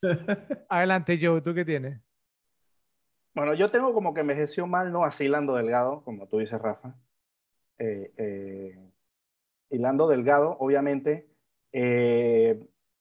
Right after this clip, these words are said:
Speaker 3: esa parte cuando le, le cortan, ¿no? la cara a, a Yossi al principio, que se ve,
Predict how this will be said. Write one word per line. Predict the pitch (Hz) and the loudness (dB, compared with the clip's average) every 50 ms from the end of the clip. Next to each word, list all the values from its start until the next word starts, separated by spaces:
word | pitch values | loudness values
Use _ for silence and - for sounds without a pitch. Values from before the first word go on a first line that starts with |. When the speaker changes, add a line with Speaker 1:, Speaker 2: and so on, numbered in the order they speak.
| _ _ | _ _
Speaker 3:
esa | - 120 - 170 147 | -8 -4 -2 -2 0
parte | 160 156 147 185 160 | 0 0 -2 0 0
cuando | 151 135 127 127 120 | 0 0 2 2 0
le, | 117 117 113 - - _ - | 2 0 -2 -2 -8 _ -10
le | 143 123 113 110 - - _ _ _ | -4 -2 -2 -2 -2 -4 _ _ _
cortan, | - 139 143 139 - 151 147 131 123 117 123 123 113 110 - | -2 -2 -2 0 0 0 0 0 -4 -6 -6 -6 -8 -6 -4
¿no? | 131 139 165 | -4 -4 -2
la | 175 127 113 113 | 0 0 0 2
cara | 131 131 139 143 139 | 2 2 4 4 2
a, | - 117 110 113 - - 117 | 0 0 -4 -4 -4 -4 -4
a | 107 104 | -4 -2
Yossi | 110 127 139 135 - - 147 151 151 - | 0 0 -2 -2 -2 -4 -6 -6 -6 -6
al | - 117 107 | -8 -8 -6
principio, | - 107 101 - 147 139 - 127 135 151 160 - _ _ _ _ _ _ _ _ _ - - - - 110 - _ _ _ _ _ _ - | -6 -8 -4 0 0 0 2 2 0 0 0 -4 _ _ _ _ _ _ _ _ _ -6 -6 -4 -6 -10 -14 _ _ _ _ _ _ -4
que | 139 120 117 117 117 113 110 | 0 2 2 4 4 2 2
se | 110 - - 123 113 113 | 0 -2 -4 0 0 2
ve, | 123 127 143 147 147 - | 2 2 2 0 -2 -6